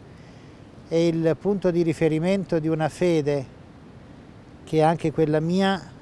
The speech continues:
che è stata ereditata e poi processata e poi finalmente, eh, abbracciata.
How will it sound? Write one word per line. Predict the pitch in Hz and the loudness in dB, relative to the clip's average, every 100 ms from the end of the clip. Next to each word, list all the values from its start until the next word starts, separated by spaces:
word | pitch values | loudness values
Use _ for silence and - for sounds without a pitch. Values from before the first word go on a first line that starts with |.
| - - - | -20 -20 -20
che | - 156 | -4 -2
è | |
stata | 147 - 160 156 - 156 147 147 123 | -2 0 2 2 2 0 2 0 -4
ereditata | 151 160 165 156 139 170 196 214 196 | -2 0 0 -2 -2 2 2 2 2
e | 175 151 | 2 0
poi | - 165 165 160 156 151 - - - - - - - - - - - | 0 0 2 2 0 -2 -6 -14 -12 -12 -14 -18 -20 -20 -20 -20 -14
processata | - 165 151 160 - - 196 214 - 185 | 2 2 2 -2 -2 2 4 4 4 2
e | 165 147 | 4 0
poi | - 165 156 156 151 151 143 139 123 - - - - - | -2 0 2 2 0 0 -2 -4 -8 -14 -20 -20 -20 -20
finalmente, | - 160 160 147 160 180 180 165 - 151 143 127 - - - - - - | -8 -2 -2 -2 0 0 0 -4 0 0 0 -4 -14 -20 -20 -20 -20 -20
eh, | - 127 127 123 110 | -8 -4 -4 -6 -8
abbracciata. | - 147 143 151 - 160 131 113 - 117 | -4 -2 2 0 0 -2 0 -4 -8 -12